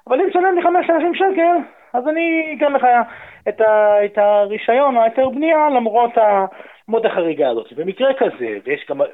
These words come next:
מצאתי גם כמה מקרים כאלה, הב-, הבן אדם גם יכול לסרב, הוא אומר, "לא, אני מסרב, או אל תיתן לי רישיון עסק, או שאני אעשה את מה שצריך לעשות בשביל לקבל רישיון עסק." זה, זה מקרה של הצעה, אבל שני המקרים המעניינים והיותר בולטים, שני הסוגים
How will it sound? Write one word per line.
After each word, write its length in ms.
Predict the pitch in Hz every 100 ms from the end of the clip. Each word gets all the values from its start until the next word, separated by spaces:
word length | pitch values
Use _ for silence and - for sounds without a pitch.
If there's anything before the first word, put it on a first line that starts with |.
| 151
מצאתי 320 | 147 175 - - - -
גם 220 | 156 151
כמה 200 | - 156
מקרים 260 | 151 - 147
כאלה, 360 | - 123 104 113 _ - - -
הב-, 120 | 135
הבן 420 | 170 143 139 147
אדם 140 | 175 415 392
גם 80 | 196
יכול 180 | 202 226
לסרב, 380 | 233 269 262
הוא 60 | 214
אומר, 160 | 254 349
"לא, 140 | 392 415
אני 80 | 359
מסרב, 520 | 330 262 156 131 139 175 - _ _ _ - _ -
או 180 | 220 202
אל 100 | 190
תיתן 220 | 170 190
לי 80 | 180
רישיון 240 | 170 180
עסק, 340 | 123 120 196 -
או 80 | 160
שאני 260 | 240 240
אעשה 260 | 233 233 294
את 80 | 254
מה 100 | 254
שצריך 240 | 277 254
לעשות 320 | 302 311 370 320
בשביל 240 | 277 269
לקבל 260 | 254 226 214
רישיון 300 | 202 190 170
עסק." 220 | 151 139 - _ - _ _ -
זה, 80 | 381 349 -
זה 160 | 247
מקרה 200 | 247 208
של 120 | 196
הצעה, 420 | 160 - - 117 107
אבל 120 | 101
שני 240 | - 262
המקרים 300 | 247 190 214
המעניינים 500 | 190 147 131 139 185
והיותר 280 | 107 - 175
בולטים, 540 | 151 110 110 - 190
שני 140 | - 151
הסוגים 520 | 143 135 123 160